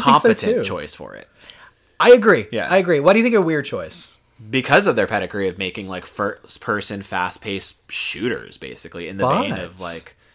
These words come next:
Speaker 2: Doom,
Speaker 1: what do you
Speaker 2: basically.
Speaker 1: do in those shooters? You kill Nazis.
Speaker 2: You kill Nazis.
Speaker 1: I mean, that's Indy's fucking thing.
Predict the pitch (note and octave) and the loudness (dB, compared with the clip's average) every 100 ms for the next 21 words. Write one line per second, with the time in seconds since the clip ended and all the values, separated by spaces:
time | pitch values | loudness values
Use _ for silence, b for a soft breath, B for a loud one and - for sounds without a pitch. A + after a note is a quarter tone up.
0 | _ G#2+ F#2+ B2+ F2 E2 A2 A#2 C#3+ C#3+ | _ -12 -8 -8 -8 -6 -2 2 2 4
1 | A3 G4 F#4+ C4+ - F3 C3+ E2+ - b | 4 4 4 2 2 0 0 -4 -12 b
2 | - F3 - G#3 F#3+ D#3+ G3 C4 F3+ D4 | -6 -6 0 2 2 2 2 0 -2 0
3 | D4 C#3+ F#3+ A3 A#3+ A#3+ A#3 A3 A3+ C4+ | 2 4 4 4 6 6 6 4 2 -2
4 | C4+ B3 A#3+ G#3 - G#3 F#3 D3+ C4+ E4+ | 0 2 2 0 -2 -4 -4 -4 -4 -2
5 | A2 | -4